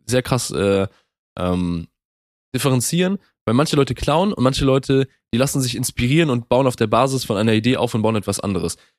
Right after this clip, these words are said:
Ähm, es gibt ein gutes Beispiel aus einem YouTube-Video, da hat auch einer gesagt, äh, „Just Steal“. Und der meinte, „Guck dir mal den, ähm, den Film Batman zum Beispiel an.“ Und beim Film Batman ist es halt meistens so,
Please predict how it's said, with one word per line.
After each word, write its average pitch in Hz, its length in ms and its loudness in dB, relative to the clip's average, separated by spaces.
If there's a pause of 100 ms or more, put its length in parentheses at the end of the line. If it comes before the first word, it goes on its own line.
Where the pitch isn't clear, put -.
(100)
Ähm, 107 420 -2
es - 80 -20
gibt 147 140 -4
ein 131 60 -6
gutes 127 200 -2
Beispiel 131 340 0
aus 110 100 -2
einem 113 100 -2
YouTube-Video, 127 460 -2
da 110 80 0
hat 107 140 -4
auch 120 100 -4
einer 113 160 0
gesagt, 107 340 -2
äh, 104 160 -2
„Just - 440 -4
Steal“. 175 400 2 (580)
Und 123 160 4
der 123 80 6
meinte, 147 420 2 (120)
„Guck 170 160 0
dir 160 80 2
mal 135 220 2 (440)
den, 113 400 4
ähm, 101 720 0 (480)
den 98 680 2 (680)
Film 135 200 4
Batman 110 360 2
zum 95 140 -4
Beispiel 87 320 0
an.“ 123 240 -2 (360)
Und 104 80 -4
beim 110 140 2
Film 110 220 2
Batman 110 380 0
ist 113 160 -2
es 113 140 -2
halt 98 200 0
meistens 107 380 0
so, 131 380 0